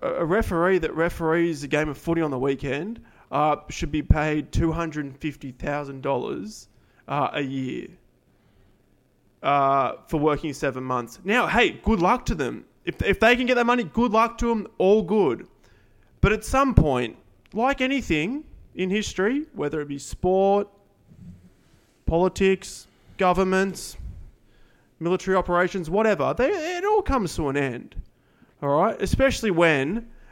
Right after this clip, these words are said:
especially when, you know, it's, uh, it, it's, it's weighted, um, the wrong way. And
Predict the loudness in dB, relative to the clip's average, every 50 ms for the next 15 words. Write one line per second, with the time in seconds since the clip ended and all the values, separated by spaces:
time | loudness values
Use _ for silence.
0 | -8 -6 -4 0 2 2 2 2 0 0 2 2 4 4 4 2 2 0 -2 -4
1 | -4 -6 -8 -12 -16 _ _ _ _ _ _ _ _ _ _ -4 -2 0 2 2
2 | 4 4 4 2 2 0 -2 -4 -6 -4 0 0 2 2 2 2 0 0 -2 -4
3 | -6 -6 -6 -6 -6 -10 -18 -18 -18 -20 _ _ -10 -10 -8 -6 -2 0 2 2
4 | 2 2 0 0 0 0 0 0 -2 -6 -6 -4 -2 -2 0 0 -2 -4 -4 -8
5 | -10 -10 -12 -14 -16 -18 -18 -18 -18 -20 -20 -20 _ _ _ _ _ _ _ _
6 | _ _ _ _ _ _ -20 -20 _ _ _ _ _ _ _ -4 -2 0 2 2
7 | 2 0 0 0 0 0 0 -2 -2 -6 -10 -14 -18 _ -14 -4 0 0 2 2
8 | 0 -2